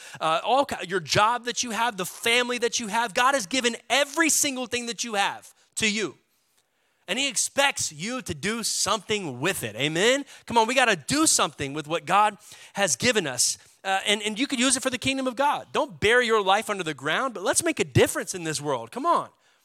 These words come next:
I don't wanna just sit on the sidelines. I wanna be put in the game, coach. Come on. And so you might be thinking, "Well, I don't really have a whole lot. I'm not very talented. I can't sing like Pastor Tim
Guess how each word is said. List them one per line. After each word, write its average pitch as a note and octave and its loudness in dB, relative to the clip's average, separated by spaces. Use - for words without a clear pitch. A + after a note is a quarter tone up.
I A#3 2
don't E4 4
wanna B3 4
just F3+ -4
sit C#4+ 2
on A#3+ 2
the - 2
sidelines. A3+ 2
I C4+ -2
wanna E4 0
be C4+ -2
put C#4+ 0
in D4+ -6
the B3+ -8
game, A3+ -2
coach. F#3+ 0
Come C#4 -4
on. A#3 0
And G3+ 2
so B3 6
you C4 -8
might C4 -4
be G#3 -8
thinking, G#3+ -2
"Well, F#3+ 0
I C4 2
don't C#4 0
really F3 0
have F#3 0
a F3 0
whole G3+ 0
lot. G3+ 0
I'm C4+ 0
not A3+ 2
very C#3+ -2
talented. A#3+ -4
I D4 -2
can't B2 -8
sing C3+ -2
like A#2 -12
Pastor C3+ -6
Tim G#3+ -4